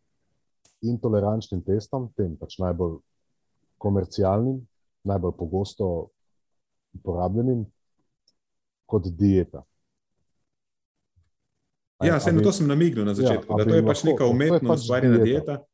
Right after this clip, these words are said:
Speaker 2: ki je, kot da si vrgel neko kocko in zdaj random ti pade, čisto poljubno ti neka številka pade in to je zdaj dieta z izključevanjem, namesto da ji rečeš low carb dieta, je zdaj pač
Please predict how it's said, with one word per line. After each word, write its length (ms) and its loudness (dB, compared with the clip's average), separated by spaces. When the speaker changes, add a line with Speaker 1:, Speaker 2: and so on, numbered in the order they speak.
Speaker 2:
ki 100 -2
je, 120 4
kot 140 2
da 80 2
si 140 0
vrgel 380 -2
neko 320 -2
kocko 360 0
in 120 0
zdaj 180 2
random 420 0
ti 120 -8
pade, 380 -4
čisto 300 -4
poljubno 320 2
ti 100 -2
neka 220 -2
številka 400 -2
pade 300 0
in 140 0
to 120 0
je 160 0
zdaj 220 -2
dieta 460 2
z 100 -4
izključevanjem, 760 -2
namesto 340 -2
da 80 -2
ji 40 0
rečeš 280 -2
low 180 0
carb 240 -2
dieta, 300 -2
je 160 0
zdaj 160 -2
pač 180 -6